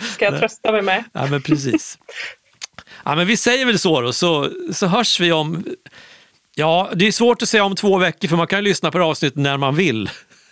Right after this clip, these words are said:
Speaker 1: Ja.
Speaker 2: Så att, men nu är det alltså tjugotredje februari när vi spelar in det här, så att, ja, det hinner väl, februari hinner kanske ta slut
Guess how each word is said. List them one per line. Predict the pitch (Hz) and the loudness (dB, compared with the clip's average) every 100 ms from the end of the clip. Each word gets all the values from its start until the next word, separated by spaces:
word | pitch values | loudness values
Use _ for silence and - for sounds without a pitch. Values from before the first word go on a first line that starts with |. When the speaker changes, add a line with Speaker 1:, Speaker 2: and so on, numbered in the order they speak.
| _ - | _ -4
Speaker 1:
Ja. | 208 190 185 _ - - - - | 0 0 -4 _ -18 -16 -16 -14
Speaker 2:
Så | - 147 | -4 -2
att, | 147 | 0
men | 160 175 180 - | -2 -2 -4 -2
nu | 170 220 226 | 2 4 4
är | |
det | 208 | 4
alltså | 196 170 - | 2 0 -2
tjugotredje | - 151 170 151 165 | -4 0 2 2 2
februari | 165 147 135 | 0 2 2
när | 131 | 0
vi | 131 | 0
spelar | 151 135 - | 0 0 0
in | 208 190 160 | 0 2 2
det | 131 | 0
här, | 113 | 0
så | 110 | -2
att, | 123 - - - - _ _ _ _ - | -4 -4 -20 -20 -20 _ _ _ _ -8
ja, | 120 | -2
det | 127 | 2
hinner | 180 196 | 2 4
väl, | 185 175 156 - - - - - | 2 2 0 -2 -6 -16 -14 -4
februari | 175 175 196 196 | 0 2 2 2
hinner | 185 160 | 2 0
kanske | 143 131 | -2 -4
ta | - 123 | -4 -2
slut | - 147 - - - | 0 -2 -4 -12 -12